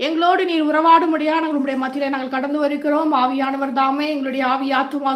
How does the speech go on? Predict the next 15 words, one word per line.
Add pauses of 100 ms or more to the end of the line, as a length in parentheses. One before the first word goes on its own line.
(120)
சரீரம்
ஒரு
விசை
பரிசுத்தப்படுத்தும்படியா
நாங்கள்
செபிக்கிறோம். (480)
எங்களோடு
நீங்க
இடைபடுங்க. (100)
அப்பா, (140)
இந்த
நேரத்தை
நாங்கள்
பிரயோஜனப்படுத்திக்
கொள்ள